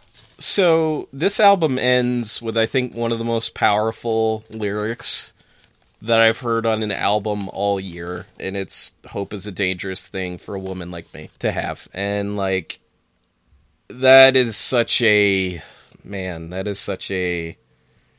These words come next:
like, I, I don't have the requisite body parts to put that into, to context, but if you can't draw something greater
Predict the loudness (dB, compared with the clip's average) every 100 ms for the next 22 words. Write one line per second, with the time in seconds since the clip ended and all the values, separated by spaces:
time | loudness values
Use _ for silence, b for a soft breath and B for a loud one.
0 | _ _ _ _ _ _ _ _ _ _
1 | _ _ _ _ 0 0 4 6 6 8
2 | 6 6 4 4 4 4 2 2 0 -4
3 | -2 0 0 0 -2 -2 -8 -6 -6 0
4 | 0 0 -4 -14 _ _ -10 -8 -2 -2
5 | 0 0 0 -4 -6 -6 -8 -12 -10 -8
6 | -8 -6 -6 -10 -6 -4 -2 -4 -4 0
7 | 0 -2 -8 -6 -6 -6 -6 -4 -2 -2
8 | -4